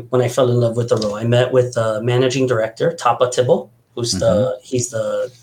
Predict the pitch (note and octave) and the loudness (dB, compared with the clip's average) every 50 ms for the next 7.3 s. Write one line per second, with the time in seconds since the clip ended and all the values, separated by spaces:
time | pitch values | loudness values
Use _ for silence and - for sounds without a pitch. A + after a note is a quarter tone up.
0 | _ _ _ _ B2 A#2 A2+ A2 G#2+ G#2+ G#2+ G#2+ A2+ A#2 B2 B2 B2 B2 A#2+ A#2 | _ _ _ _ -6 -6 -6 -6 -8 -10 -10 -12 -6 -2 2 2 4 4 4 4
1 | A#2 A#2+ A#2 A#2 A#2 A2+ A2+ - - - A#2+ A2 A2+ A2+ A2 A2+ A2 A2 G#2+ - | 4 2 2 2 2 0 0 -2 -4 -4 -2 -2 -2 -2 -2 -4 -4 -4 -6 -6
2 | - G#2+ - - B2+ A#2+ - - A2+ A2 G#2+ G#2+ A#2 A#2+ - - - - - - | -6 -6 -4 -4 -4 -4 -4 -6 -6 -6 -6 -8 -10 -10 -12 -16 -20 -20 -20 -20
3 | - - - C3 A#2+ C#3 C#3 C#3 C3 C3+ B2 B2 C3+ B2+ B2+ A#2+ A#2+ B2 A#2+ B2+ | -12 -2 -2 2 2 4 4 4 4 2 0 2 2 0 0 0 0 0 0 2
4 | B2+ B2 - C#3 C3 A#2+ A2+ - - - - - _ _ - - - - - _ | 0 0 0 0 0 0 0 0 -2 -4 -4 -10 _ _ -20 -20 -20 -20 -20 _
5 | _ _ - B2+ A#2+ A2 G#2+ G#2+ G#2 G2+ G2+ G#2 G#2+ - - - B2+ B2 B2 - | _ _ -2 -2 0 0 0 -2 -4 -6 -6 -8 -10 -12 -6 -2 -2 0 2 2
6 | C#3 B2+ C3 B2+ A#2+ A#2 A#2 G2 G#2 B2+ C#3 C3+ - - A2+ A2 - G#2+ G#2 - | 4 4 4 4 2 0 -2 0 2 2 2 2 2 0 0 2 0 -2 -2 0
7 | G#2 A#2 A#2 A#2 - | 0 0 0 0 -2